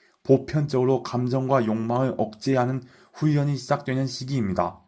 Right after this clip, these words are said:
교육을 받는 사람들, 아이들이 이해를 못한 상황이 있습니다.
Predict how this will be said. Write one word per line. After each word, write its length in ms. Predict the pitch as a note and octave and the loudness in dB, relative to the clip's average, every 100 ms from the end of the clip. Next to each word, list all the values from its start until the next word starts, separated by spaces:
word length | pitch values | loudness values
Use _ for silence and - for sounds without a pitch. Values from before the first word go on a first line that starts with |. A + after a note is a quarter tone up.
| _ _ _ _ _ _ _ _ _ - | _ _ _ _ _ _ _ _ _ 0
교육을 460 | B2 B2+ C3+ D3+ | 6 6 6 2
받는 300 | G#2+ A2+ B2 | 0 -2 -2
사람들, 480 | A2+ G#2+ F#2 F2 D#2+ - _ _ - | -2 -6 -4 -4 -6 -16 _ _ 0
아이들이 480 | G#2+ B2 B2 C3 | 2 2 2 -2
이해를 480 | C#3+ A#2 A#2+ C3+ C#3 | 0 2 2 2 0
못한 380 | G#2+ G#2+ - C#3 | -2 -4 -4 -6
상황이 400 | B2+ C3+ C3+ C#3 | -4 -4 -2 -2
있습니다. 580 | A2 G#2+ F#2+ F2+ E2+ | -4 -4 -4 -4 -4